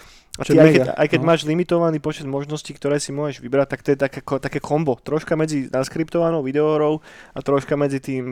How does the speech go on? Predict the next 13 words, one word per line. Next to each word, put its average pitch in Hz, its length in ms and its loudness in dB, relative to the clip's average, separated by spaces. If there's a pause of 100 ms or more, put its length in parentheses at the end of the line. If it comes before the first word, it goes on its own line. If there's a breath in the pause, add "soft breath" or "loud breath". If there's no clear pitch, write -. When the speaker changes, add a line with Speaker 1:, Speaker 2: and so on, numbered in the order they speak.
(240)
Speaker 1:
stolným, 131 580 -4
eh, 123 120 -6 (360)
sto-, - 80 -4
Speaker 2:
Áno. 139 220 4
Speaker 1:
stolným 135 360 0
R 123 140 -2
P 139 140 -2
G 135 120 0
čkom, 135 200 -8
nejaký 151 260 0
taký 131 240 -10
ten 139 80 -8
medzičlánok. 131 800 -6